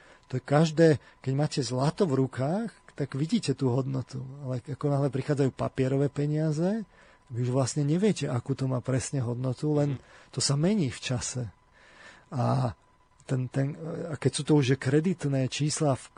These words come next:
Speaker 1: ako na, na, na účte, že tam sú ešte všelijaké akcie, zľavy a neviem čo, tak vy už vlastne ani nemáte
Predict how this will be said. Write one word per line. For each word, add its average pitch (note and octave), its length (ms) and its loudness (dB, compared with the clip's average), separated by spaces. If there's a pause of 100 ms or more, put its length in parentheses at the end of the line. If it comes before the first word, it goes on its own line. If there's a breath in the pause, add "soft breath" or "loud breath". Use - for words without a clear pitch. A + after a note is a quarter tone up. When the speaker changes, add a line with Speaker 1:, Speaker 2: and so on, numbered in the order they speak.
(100)
Speaker 1:
ako - 200 -8
na, B2+ 280 0
na, B2 240 -4
na C3+ 180 -4
účte, F3 440 0
že A#2+ 160 -2
tam C3 200 0
sú C3 200 0
ešte - 240 -2
všelijaké B2+ 560 -2
akcie, C3 640 -4
zľavy B2+ 560 -2
a C3+ 80 -6
neviem C3+ 360 -2
čo, E3+ 440 -2 (560 loud breath)
tak - 200 -8
vy C#3+ 280 -2
už C3+ 200 -2
vlastne D3+ 360 0
ani D#3 140 0
nemáte E3 420 0